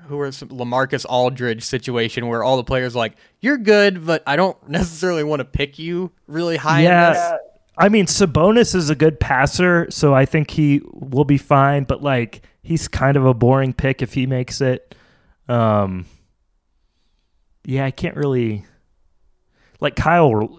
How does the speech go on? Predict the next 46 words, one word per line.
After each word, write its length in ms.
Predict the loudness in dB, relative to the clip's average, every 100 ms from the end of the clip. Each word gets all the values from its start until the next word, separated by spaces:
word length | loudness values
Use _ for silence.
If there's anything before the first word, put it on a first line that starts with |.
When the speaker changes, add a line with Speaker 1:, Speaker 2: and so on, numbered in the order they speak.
| -8
Speaker 2:
Kyle 320 | 0 2 2
Lowry, 460 | 2 2 2 2 2
when 140 | 0
he 100 | 0
was 240 | 2 2
in, 220 | 0 -2 -2
it's 180 | -6
like, 240 | -8 -10 -6
eh, 240 | -2 -2 -4 _ _ _ -8
not 240 | -4 -2
that 240 | 0 0 -2
exciting 520 | -6 -2 -2 0 -2
of 140 | -2
an 80 | -2
all-star. 680 | 0 -2 -2 -2 0 0 -4 _ _ -10
But, 160 | -8
yeah, 140 | -2 -2
I 80 |
can't, 360 | -2 -2 -4 -6 _ _ _
th-, 120 | -12
th-, 160 | -8 -8
this 240 | -6 -6 -2
is 80 |
a 60 | -4
pretty 240 | -2 -2
fun 260 | -2 -2 -2
group. 420 | -2 -2 -2 -6 -14 _ _ _ _ _ _ _ _
Speaker 1:
Yeah, 120 | -8
it 80 | -6
should 160 | -8 -6
be 80 |
a 40 | -6
good 160 | -6
time. 360 | -10 -10 -10 -10
LeBron's 480 | -10 -8 -6 -6 -6
usually 260 | -10 -10
dominated 520 | -8 -6 -6 -6 -8 -8
a 40 |
lot 160 | -8 -8
of 60 |
these 180 | -8 -12
drafts 320 | -8 -6 -8
as 120 | -12
he 120 | -14 -10
has 260 | -10 -8
a 300 | -8 -8 -10